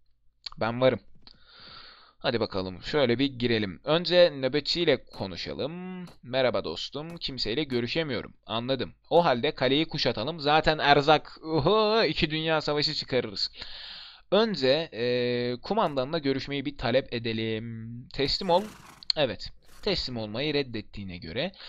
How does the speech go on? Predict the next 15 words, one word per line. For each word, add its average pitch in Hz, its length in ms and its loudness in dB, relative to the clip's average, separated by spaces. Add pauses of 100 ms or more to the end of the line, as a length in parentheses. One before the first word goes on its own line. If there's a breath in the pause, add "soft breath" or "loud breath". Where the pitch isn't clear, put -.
(200 loud breath)
benim 220 260 4
de 247 60 10
patlayıcılık 175 720 0
yeteneğim 131 420 0
berbat 139 420 4
olduğuna 104 400 -2
göre 107 400 -6 (1500 loud breath)
duvara 208 360 8
saldırmak 196 580 0
için 180 280 -6
direkt 175 240 0
merdiven 156 440 0
hazırlatabilirim. 139 1040 0 (220)
Ee, 123 1080 0
çünkü 180 420 -4